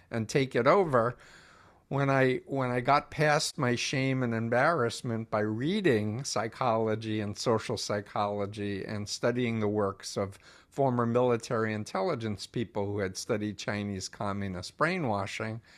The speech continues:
I sought a number of these folks out, and they basically listened to me describe how I was recruited and how I went on to recruit and indoctrinate other people. And they just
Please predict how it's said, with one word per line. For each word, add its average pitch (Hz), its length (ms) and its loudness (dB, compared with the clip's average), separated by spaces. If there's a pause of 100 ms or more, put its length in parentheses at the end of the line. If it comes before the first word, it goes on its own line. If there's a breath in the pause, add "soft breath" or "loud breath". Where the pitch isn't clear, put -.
(1040)
I 131 100 4
sought 160 460 2 (220)
a 127 100 2
number 139 320 2
of 131 80 2
these 131 220 0
folks 127 400 2
out, 196 340 4 (160)
and 131 280 -2
they 139 360 2
basically 139 640 -2
listened 139 580 0
to 143 140 2
me 127 160 2
describe 127 920 6
how 113 260 0
I 117 180 2
was 117 300 0
recruited 113 640 0
and 104 220 -4
how 110 220 0
I 107 100 0
went 107 240 -4
on 107 180 -4
to - 140 -6
recruit 104 500 0
and 107 100 -4
indoctrinate 107 760 -4
other 104 260 -2
people. 117 580 -2 (560 soft breath)
And 135 440 0
they 214 400 -2 (260)
just 170 280 -2